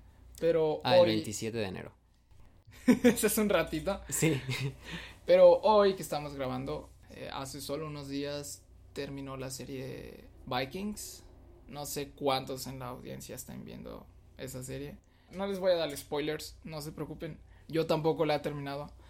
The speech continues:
Speaker 1: Pero algo que me llamó mucho la atención mientras estaba viendo la serie es, eh,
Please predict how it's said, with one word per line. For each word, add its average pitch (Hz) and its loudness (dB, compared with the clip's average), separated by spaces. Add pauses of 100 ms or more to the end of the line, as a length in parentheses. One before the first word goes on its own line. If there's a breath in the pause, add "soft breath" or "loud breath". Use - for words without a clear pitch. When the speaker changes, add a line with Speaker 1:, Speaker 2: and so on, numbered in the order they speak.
(200 soft breath)
Speaker 1:
Pero 175 8
algo 214 10
que 220 0
me 208 2
llamó 170 -2
mucho 202 2
la 185 2
atención 165 -8
mientras 151 -8
estaba 147 -6
viendo 147 -6
la 143 -8
serie 139 -8
es, - -12 (480 soft breath)
eh, 131 -8